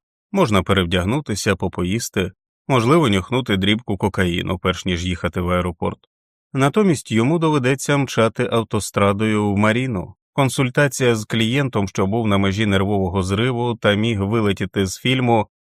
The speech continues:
зустрічі з натовпом шкідників, які заявляли, що проєкт Sawyer and Sloat на Маріна Дель Рей забруднює пляж, і то були справи, які неможливо відкласти.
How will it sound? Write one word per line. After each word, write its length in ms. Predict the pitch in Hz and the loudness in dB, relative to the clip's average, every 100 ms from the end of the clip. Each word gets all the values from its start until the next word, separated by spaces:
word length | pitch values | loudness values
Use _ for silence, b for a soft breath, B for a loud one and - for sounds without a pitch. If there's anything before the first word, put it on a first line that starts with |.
| _ | _
зустрічі 680 | 147 160 170 - 113 - 110 | -4 0 0 2 0 2 0
з 60 | 101 | 0
натовпом 540 | 127 - 107 110 104 | 0 0 -2 0 -2
шкідників, 800 | - 127 107 104 95 127 139 123 113 | 0 0 2 2 0 0 -2 -2 -2
які 340 | 120 - 117 | -4 -2 -2
заявляли, 580 | 113 113 113 120 117 107 | 0 0 2 2 2 -2
що 200 | - 107 | -2 -2
проєкт 340 | 113 110 104 | 0 0 -2
Sawyer 400 | - 120 110 104 | -2 0 0 0
and 240 | 107 104 110 | -2 -2 -2
Sloat 280 | 107 101 92 | -2 -2 -2
на 220 | 104 101 | 0 2
Маріна 360 | 104 107 104 98 | 2 0 0 0
Дель 240 | 104 101 | 0 2
Рей 280 | 104 101 92 | 2 2 0
забруднює 640 | 104 101 101 98 101 98 | 0 0 0 0 0 -2
пляж, 460 | - 104 98 92 - _ _ - | 0 2 2 2 -6 _ _ -6
і 260 | 117 110 98 | -2 -2 -2
то 160 | 147 143 | 0 0
були 300 | 143 135 120 | 0 -2 -2
справи, 580 | - - 101 107 127 143 | -4 0 2 2 2 -4
які 320 | 131 - 123 | -4 0 0
неможливо 840 | 101 104 101 92 90 95 123 104 | 2 0 0 -2 -2 -4 -4 -6
відкласти. 760 | 87 85 - 95 87 - 92 | -8 -8 -4 -2 -2 -8 -12